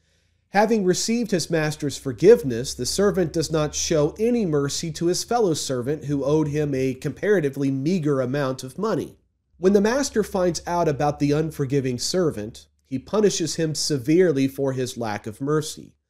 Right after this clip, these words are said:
The parable reminds us of a few key points.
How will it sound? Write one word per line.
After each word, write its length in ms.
The 80
parable 420
reminds 540
us 180
of 80
a 80
few 180
key 220
points. 680